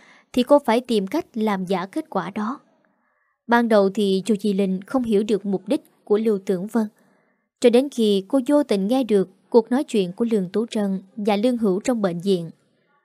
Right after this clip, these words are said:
Biết được trước kia, Lương Hữu và Lưu Tưởng Vân đã từng có khoảng thời gian bên nhau.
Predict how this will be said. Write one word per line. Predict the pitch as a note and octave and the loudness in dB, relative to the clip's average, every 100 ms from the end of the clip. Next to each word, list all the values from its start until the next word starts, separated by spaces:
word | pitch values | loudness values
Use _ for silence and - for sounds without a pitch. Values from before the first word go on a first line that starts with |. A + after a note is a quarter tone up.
| _ _ | _ _
Biết | A#3+ C4 | -2 0
được | A3 F3+ - | 0 -2 -2
trước | B3 C4 | -4 -4
kia, | - G3 F#3+ _ _ _ _ | -4 -4 -4 _ _ _ _
Lương | B3+ D4 | 2 2
Hữu | B3+ G#3 G3 C#4+ B3+ | 4 2 2 0 0
và | G#3+ G3 F#3+ | 0 2 0
Lưu | A#3+ B3 | 0 0
Tưởng | G3 F#3+ | -2 -2
Vân | A3 A3 G#3 - - G#3+ | -4 -4 -6 -18 -10 -2
đã | C4 | 0
từng | C4 G#3+ | 4 2
có | G#3 | 2
khoảng | D4 G3+ A#3+ | -2 -2 -4
thời | A#3 F3+ | -4 -2
gian | G3+ G#3 F#3+ | -4 -6 -4
bên | G#3 G3 | -2 -2
nhau. | G#3 G3+ | -2 -4